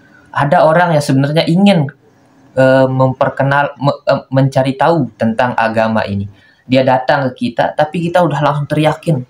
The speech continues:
"Oi, kamu di neraka tempatmu." Ya mundurlah dia. Dia nggak akan mau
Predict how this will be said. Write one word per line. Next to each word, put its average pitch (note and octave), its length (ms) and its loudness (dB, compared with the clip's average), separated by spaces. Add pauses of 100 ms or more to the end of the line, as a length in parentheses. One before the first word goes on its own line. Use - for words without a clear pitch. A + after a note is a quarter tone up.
(140)
"Oi, F3+ 320 4
kamu D#3 480 -2 (240)
di C3+ 160 2
neraka D3+ 400 0
tempatmu." A#2+ 480 -4 (400)
Ya D#3 160 4
mundurlah E3+ 640 2
dia. B2 320 -2 (240)
Dia D3 240 2
nggak A#2+ 240 0
akan B2 160 0
mau B2+ 240 2